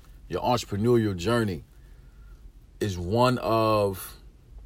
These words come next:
highs, lows, ins, outs, ups, downs, positives, negatives,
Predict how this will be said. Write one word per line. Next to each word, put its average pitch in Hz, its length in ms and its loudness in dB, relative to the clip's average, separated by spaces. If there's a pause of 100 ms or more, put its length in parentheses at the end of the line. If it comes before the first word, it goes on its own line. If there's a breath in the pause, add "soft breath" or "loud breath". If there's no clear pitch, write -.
(1400)
highs, 123 640 6
lows, 113 460 8
ins, 113 500 0
outs, - 760 2
ups, - 360 -4
downs, 101 720 -4
positives, 101 720 0
negatives, 95 920 -4